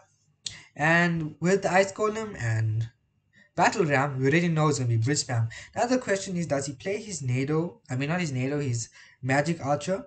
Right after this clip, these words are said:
He doesn't, so that's fine with me. 'Cause a lot of players would do that to end up sniping the tower. But after seeing, um,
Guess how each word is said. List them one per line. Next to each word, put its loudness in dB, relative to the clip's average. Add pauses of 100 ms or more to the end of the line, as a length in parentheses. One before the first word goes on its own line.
He -6
doesn't, 0
so -12
that's -2
fine -4
with -4
me. -6 (1300)
'Cause -2
a 4
lot 8
of 2
players 2
would 0
do 0
that 0 (100)
to -8
end -2
up 0
sniping -4
the -4
tower. -4 (400)
But 6
after -2
seeing, -4 (180)
um, -2